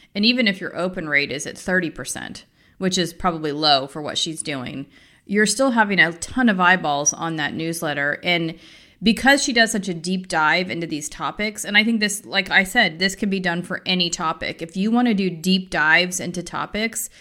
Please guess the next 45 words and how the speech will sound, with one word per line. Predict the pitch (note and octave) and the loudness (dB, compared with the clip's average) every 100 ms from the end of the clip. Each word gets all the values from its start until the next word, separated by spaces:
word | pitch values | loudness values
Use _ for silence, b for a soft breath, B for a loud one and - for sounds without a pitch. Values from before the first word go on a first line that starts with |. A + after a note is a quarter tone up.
| b | b
you | - F#3 A3+ | 0 4 6
will | A#3+ A#3 A3 - | 8 6 4 0
attract | F#3 - - F#3 F3 F3+ - - | -4 -6 0 2 2 -4 -14 -16
people | - G#3 G3+ F#3+ | -4 -4 -2 -4
that | F#3 F3 | -2 0
are | D#3+ D#3 | 0 -2
very | E3 F#3 G3+ | -2 4 6
passionate | G#3+ F#3+ F#3 F#3+ E3+ | 4 -2 -4 -6 -6
about | D#3+ | -6
the | E3 | -8
topic, | E3+ D#3+ D3+ D#3 D3 - b b | -6 -4 -4 -6 -8 -12 b b
are | - F#3 | 2 2
probably | F#3 A3 A3+ G#3+ | 4 0 2 2
ready | G3 F3 F#3 G3 | 2 6 4 4
to | F#3+ | -2
take | F#3+ F#3+ - | -4 -6 2
action, | D3+ E3+ - F3 | 4 4 2 -4
spend | F3 - - F#3+ F#3+ | -4 -2 0 2 2
money, | E3+ E3+ | -2 -4
click | E3 G3 F#3+ | -6 -6 0
on | F#3 F3 | 2 2
your | E3+ | 4
affiliate | F3+ F#3 E3+ E3 | 2 2 -4 -4
link. | - D3+ D3 D3+ B B B | -2 -2 -2 -6 B B B
And | G3 | 0
so | F#3 | 4
I | G3+ G3 | 4 6
think | C4 | 6
this | F4 E4+ | 4 4
can | C4 | 4
be | A3 G#3 | 2 2
really | F#3 F#3 | 0 -2
lucrative, | F3 F3+ F3+ E3+ C#3+ D3 | 0 -2 0 0 0 0
but | E3 F#3+ | -2 0
it | G3+ | 0
is | A3 G3+ | -2 0
not | G#3+ G#3+ G3+ G#3 | 4 4 4 2
a, | F#3 F3 E3 D#3+ b b b b | 2 2 -2 -6 b b b b
you | G#3 | -2
know, | F#3 D#3 D#3 | 0 0 -4
spend | - G#3+ F#3+ F#3 | -4 0 0 2
five | F#3+ F3 | 2 2
minutes | E3+ E3 D#3 | 2 -6 -8
a | D#3+ | -8
day | E3+ E3 D#3 D3+ D3+ | 2 4 4 2 -4